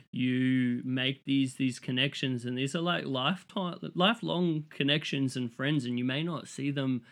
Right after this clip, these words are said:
in, you know, sometimes years apart, but when you do, it just, it feels like you're, you're seeing a brother again, and, like, no time has passed.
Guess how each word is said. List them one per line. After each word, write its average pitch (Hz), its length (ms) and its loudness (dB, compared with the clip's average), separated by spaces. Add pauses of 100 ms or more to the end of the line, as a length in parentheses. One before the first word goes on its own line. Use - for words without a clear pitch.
(260)
in, 117 420 2
you 131 140 -2
know, 117 180 -2
sometimes 120 640 -4
years 135 380 2
apart, 117 480 -6 (100)
but 117 160 -8
when 143 160 2
you 120 80 2
do, 127 560 2
it 110 80 -8
just, 113 260 -8
it 117 180 -8
feels 131 300 -2
like 117 240 -4
you're, 120 220 -4
you're 113 160 -8
seeing 123 280 -6
a 117 40 -4
brother 123 400 -4
again, 113 320 -4
and, 110 240 -8
like, - 160 -8
no 123 160 -6
time 117 300 -8
has 117 100 -14
passed. 120 480 -10